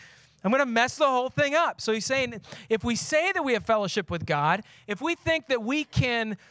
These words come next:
have a relationship with God while we walk in darkness, we're kidding ourselves.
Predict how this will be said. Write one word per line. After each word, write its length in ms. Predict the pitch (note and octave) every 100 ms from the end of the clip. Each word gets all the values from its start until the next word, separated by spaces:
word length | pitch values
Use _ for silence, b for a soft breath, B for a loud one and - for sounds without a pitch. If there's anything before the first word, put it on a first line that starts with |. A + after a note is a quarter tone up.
| B B -
have 300 | E3+ C#4 D#4
a 60 | D4+
relationship 640 | C#4+ C4 C4 A3 - B3+
with 160 | A#3 F3
God 260 | G#3 G#3
while 380 | G#3 G#3+ C4 D4+
we 140 | C#4+ C4
walk 320 | A#3+ B3+ B3
in 100 | G#3
darkness, 400 | A3+ B3+ F#3 E3+
we're 80 | C4+
kidding 300 | A3 E3+ C3+
ourselves. 500 | B2 - G2+ -